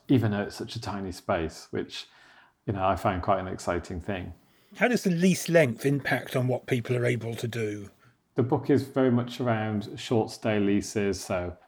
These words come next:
Speaker 1: annual plants, annual flowers, short-lived plants. And then as it goes through the book, the investment goes up, the time invested goes up a bit more, and then you basically get more return on the display and what,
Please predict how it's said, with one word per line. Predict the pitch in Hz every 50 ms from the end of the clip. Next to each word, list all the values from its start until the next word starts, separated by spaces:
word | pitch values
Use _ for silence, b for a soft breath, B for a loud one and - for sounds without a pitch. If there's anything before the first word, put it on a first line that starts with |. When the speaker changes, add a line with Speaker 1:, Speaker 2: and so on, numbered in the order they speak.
| _ -
Speaker 1:
annual | 113 107 101 98 98 95 95 95 90
plants, | - - 104 92 92 92 92 90 - - 101
annual | 98 92 92 92 92 90 87
flowers, | - - 104 92 90 92 92 90
short-lived | - - - 107 92 90 - - 98 90 - -
plants. | - 107 92 92 90 92 85 - - - B B B B B B B
And | 131 123
then | 123 123 123
as | 117 117
it | 127 123
goes | 127 127 117 110 107 - -
through | - 131 120 107 95
the | 101
book, | 82 - 104 92 - - - - b b b b b b _ -
the | 135 131 120 117
investment | 110 98 - 98 - - - 113 104 95 78
goes | - 101 98 101 90 98
up, | 131 127 - - - - - - - - _ _ -
the | 110 95
time | - - 120 113 110 110 110 110 113 107 92 90
invested | - 131 107 123 113 - - - 123 117 113
goes | - 120 113 104 95 113
up | 104 - 120
a | 110
bit | 117 110 -
more, | 95 113 110 107 110 110 113 B B B B B B B -
and | - 131 120
then | 117 110 107
you | 107 92
basically | 87 107 95 90 - - - - 101
get | 85 - 92 71
more | 87 92 92 85
return | 87 90 - - 104 95 87 87 85
on | 85 85
the | 85 85
display | 80 - - - - - 98 90 87 87 85 87
and | 78 - 90 90
what, | 87 82 - -